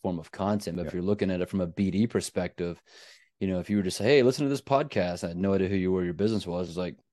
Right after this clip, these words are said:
Speaker 1: "Okay, why?" But if you were to, again, like, jump on LinkedIn and send me a short, you know, Loom video, Drift video, whoever you're using to kinda send those B D
Speaker 2: Mm-hmm.
Speaker 1: deal, like, vi-, videos, like, I'd, I'd watch that. Like, you took the time to record something. I can get a chance to see,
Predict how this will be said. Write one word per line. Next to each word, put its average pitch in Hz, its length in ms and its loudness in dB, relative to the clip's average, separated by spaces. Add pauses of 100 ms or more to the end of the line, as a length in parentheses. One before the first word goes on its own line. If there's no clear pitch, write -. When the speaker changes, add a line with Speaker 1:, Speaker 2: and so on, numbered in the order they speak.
(240)
Speaker 1:
"Okay, 90 320 -4 (200)
why?" 80 420 -4 (480)
But 131 140 6
if 123 100 2
you 131 80 6
were 123 60 6
to, 110 200 4
again, 110 340 4
like, 90 200 -4 (200)
jump 107 220 0
on 101 200 4
LinkedIn 95 480 0
and 87 120 -4
send 101 200 0
me 98 140 2
a 90 40 0
short, 98 460 0
you 98 80 0
know, 90 240 -2 (100)
Loom 95 320 2
video, 87 440 0
Drift 104 260 0
video, 90 520 0
whoever 101 300 4
you're 92 180 0
using 101 420 2
to 90 200 -2 (480)
kinda 98 140 -6
send 98 200 -2
those 90 120 -4
B 98 180 -2
D 113 160 4
Speaker 2:
Mm-hmm. - 20 -4
Speaker 1:
deal, 90 320 2
like, 87 220 -6
vi-, 82 220 -4
videos, 92 420 -2
like, 92 240 -2 (560)
I'd, - 160 -4
I'd 139 100 0
watch 98 240 2
that. 98 220 4
Like, 98 160 -2
you 120 80 2
took - 280 -6
the 95 60 -4
time 104 280 0
to 90 100 -4
record 92 380 0
something. 98 420 0 (340)
I 92 60 0
can 92 80 -2
get 95 120 2
a 87 40 -4
chance 95 240 0
to - 60 -6
see, 95 420 0